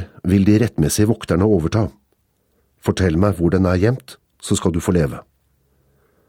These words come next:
Mannen rettet pistolen mot kuratorens hode. «Er det en hemmelighet du er villig til å dø for?» Saunier klarte ikke å puste. Mannen la hodet på skakke og stirret ned langs pistolløpet.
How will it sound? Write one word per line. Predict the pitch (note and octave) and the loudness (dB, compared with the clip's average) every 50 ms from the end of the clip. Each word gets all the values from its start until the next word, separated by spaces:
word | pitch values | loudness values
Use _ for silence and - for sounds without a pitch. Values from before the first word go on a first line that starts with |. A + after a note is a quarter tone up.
| _ _ _ _ _ _ _ _ _ _ - - | _ _ _ _ _ _ _ _ _ _ -8 -4
Mannen | D#2+ D2 C#2 C#2+ D#2+ E2+ | -4 -4 -2 -2 -2 -2
rettet | E2 E2 - - C#2+ - | -2 -4 -4 -8 -10 -6
pistolen | - - - - D2+ C2 C#2 D#2 | -6 -6 -2 -2 -4 -2 -2 -2
mot | D2+ D#2 - - | -2 -4 -4 -4
kuratorens | - F2 D#2+ C#2 - - E2+ D#2+ - | -4 -2 -2 -2 -4 -4 -6 -6 -4
hode. | - G2 D#2+ C#2+ - - - _ _ _ _ _ _ _ _ _ _ _ _ _ _ _ _ _ _ _ _ _ _ - F#2 | -2 -2 -4 -4 -6 -12 -16 _ _ _ _ _ _ _ _ _ _ _ _ _ _ _ _ _ _ _ _ _ _ -4 -4
«Er | F#2+ | 0
det | F#2 F#2 F#2 | 0 0 2
en | F2 A2+ | 2 2
hemmelighet | G#2 E2 D#2+ E2+ F#2+ G#2+ - - - D#2 | 2 2 0 0 0 -2 -4 -8 -12 -8
du | C#2 D2 D2+ | -6 -4 -2
er | E2 E2 F2 | -2 0 0
villig | F2+ D2 D2 - | 0 0 0 -2
til | - D#2 | -2 -4
å | D#2+ C2+ | -2 -2
dø | D#2 D#2 D2+ | -2 -2 0
for?» | - C#3 D3+ - C#3+ _ _ _ _ _ _ _ _ _ _ _ _ _ _ _ _ _ _ _ _ _ _ _ _ _ _ _ _ _ _ _ _ _ _ _ _ _ _ _ _ _ _ _ | 0 0 -2 -2 -6 _ _ _ _ _ _ _ _ _ _ _ _ _ _ _ _ _ _ _ _ _ _ _ _ _ _ _ _ _ _ _ _ _ _ _ _ _ _ _ _ _ _ _
Saunier | - - - G#2+ F#2 F#2 F#2 F2+ F#2+ G#2+ - - - - - - - - - | -10 -2 0 0 2 2 2 0 0 -2 -4 -6 -16 -20 -20 -20 -20 -20 -8
klarte | - - C#3 G#2+ E2+ - - | 0 2 2 2 2 0 -4
ikke | - G#2+ G#2 | -4 -4 -4
å | - - | -2 -4
puste. | G#2 - - - - A#2 G2+ - _ _ _ _ _ _ _ _ _ _ _ _ _ _ - _ _ - - | -4 -4 -4 -8 -6 -6 -6 -6 _ _ _ _ _ _ _ _ _ _ _ _ _ _ -20 _ _ -4 0
Mannen | G#2 G#2 G2 F2+ F#2+ G2+ | 2 2 4 4 2 2
la | G2 G2 G2 | 2 2 2
hodet | A2+ G#2 D#2 D#2 - | 2 2 0 0 -2
på | G2+ G2 | -2 -4
skakke | - - G#2+ - - - - D2 | -2 -4 -4 -4 -6 -8 -6 -6
og | D#2 | -6
stirret | - - - G#2 D2+ E2+ - - | -4 -2 -2 -2 -2 -2 -4 -2
ned | F2+ D#2+ C#2+ D#2+ | -2 -2 -2 -2
langs | D#2 D#2+ - - | -2 -4 -4 -4
pistolløpet. | - G2 - - D#2+ C#2+ C#2+ D2 C#2+ - - F#2+ - | -6 -6 -2 -2 -2 -2 -2 -4 -6 -8 -12 -14 -14